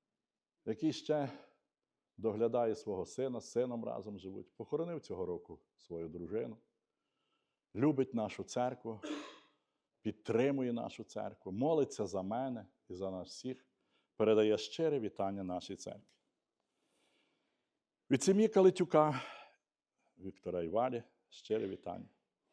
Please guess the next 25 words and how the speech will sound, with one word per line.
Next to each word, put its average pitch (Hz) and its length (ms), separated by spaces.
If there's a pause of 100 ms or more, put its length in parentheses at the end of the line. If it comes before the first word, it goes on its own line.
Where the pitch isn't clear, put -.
(320)
Від 120 160
Мішан 143 340
Васі 147 460
і 123 100
Олі 120 300
з 95 80
Білої 101 300
Церкви 113 380
щире 87 360
вітання. - 360 (1080)
Від 113 140
капелана 165 520
Геннадія 113 720 (280)
щире 127 460
вітання. 90 540 (580)
Хотів 143 340
би 123 280
з 95 100
нами 104 280
скласти 95 460
меморандум, 104 640 (1120)
щоб 95 440 (500)
і 92 260 (100)
їх 107 280
дітки 98 460